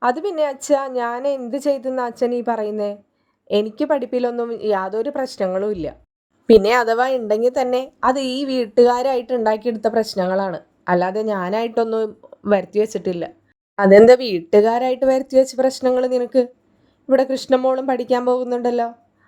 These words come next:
അവൾക്ക് ആ പ്രശ്നങ്ങളൊന്നും ബാധിക്കുന്നില്ലല്ലോ."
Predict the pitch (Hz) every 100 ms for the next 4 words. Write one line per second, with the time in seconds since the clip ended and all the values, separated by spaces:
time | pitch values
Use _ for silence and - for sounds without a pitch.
0 | _ 262 262 285 294 269 233 - 269 269
1 | 262 254 254 247 240 220 226 240 240 233
2 | 233